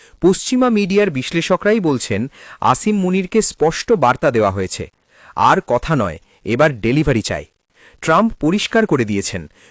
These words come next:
যদি পাকিস্তান সেনা না পাঠায়, তাহলে আমেরিকার অসন্তোষ খুবই গুরুতর হবে।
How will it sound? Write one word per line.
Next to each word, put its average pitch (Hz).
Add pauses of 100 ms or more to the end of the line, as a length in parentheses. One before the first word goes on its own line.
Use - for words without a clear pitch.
যদি 151
পাকিস্তান 175
সেনা 147
না 117
পাঠায়, 113 (280)
তাহলে 135
আমেরিকার 151
অসন্তোষ 131
খুবই 202
গুরুতর 151
হবে। 92